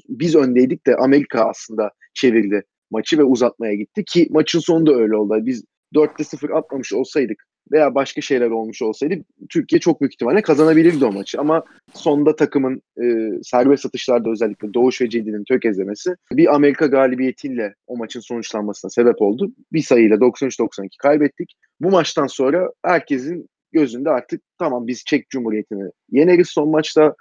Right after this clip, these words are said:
ve bir üst tura kendimizi rahat rahat atarız. Ondan sonra da olimpiyat elemelerinde hani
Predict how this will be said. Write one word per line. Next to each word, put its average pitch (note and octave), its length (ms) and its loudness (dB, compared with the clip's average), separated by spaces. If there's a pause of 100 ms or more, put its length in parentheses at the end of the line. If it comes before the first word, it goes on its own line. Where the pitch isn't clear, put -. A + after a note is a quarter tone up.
(280)
ve E3+ 260 2 (200)
bir D#3+ 140 -2
üst - 220 -6
tura C#3+ 140 0
kendimizi C3 420 -2
rahat A2+ 220 2
rahat D#3 180 0
atarız. B2 260 -6
Ondan C#3 280 -2
sonra D3+ 200 -8
da D3+ 60 0
olimpiyat C#3 420 -2
elemelerinde B2 560 -2
hani A#2+ 260 -6